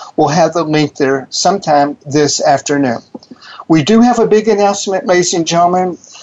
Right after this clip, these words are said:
Starting next month, that's in September, we'll be moving our show to Mondays. That will be at two P M Central, three P M Eastern, twelve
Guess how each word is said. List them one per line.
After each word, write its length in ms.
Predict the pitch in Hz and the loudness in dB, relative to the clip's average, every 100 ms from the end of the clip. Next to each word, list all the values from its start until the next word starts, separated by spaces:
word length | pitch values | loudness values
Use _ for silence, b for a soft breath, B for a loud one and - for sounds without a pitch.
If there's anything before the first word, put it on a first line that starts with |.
| B | B
Starting 540 | - - 170 170 160 | -6 -2 0 2 0
next 360 | 160 175 - 196 | 0 0 -2 -4
month, 300 | 196 170 - | 2 2 2
that's 220 | 156 - | -2 -2
in 60 | 165 | -4
September, 600 | - 165 - 165 147 139 | -4 -4 -2 -2 0 0
we'll 180 | 143 147 | 0 2
be 160 | 151 | 2
moving 360 | 143 160 175 202 | 4 2 4 2
our 120 | 185 | 2
show 420 | 180 - 156 147 147 | 0 0 0 0 -2
to 200 | - 151 | -2 -2
Mondays. 680 | 151 156 151 127 117 - | 2 2 4 0 -2 -2
That 120 | 147 | 0
will 80 | 147 | 0
be 140 | 143 135 | 2 0
at 160 | - | 0
two 200 | - 185 | -2 -2
P 180 | - 185 | 0 -2
M 200 | 170 175 | 0 -2
Central, 580 | - 160 143 160 147 - _ - | -2 -2 -2 0 -2 -4 _ 0
three 220 | 156 175 | 2 2
P 180 | 190 175 | 0 -2
M 240 | 175 175 165 | 0 0 0
Eastern, 520 | 147 - 151 147 147 _ _ | -2 -2 -2 -2 -4 _ _
twelve 640 | - 151 151 151 165 180 | -8 0 2 4 2 0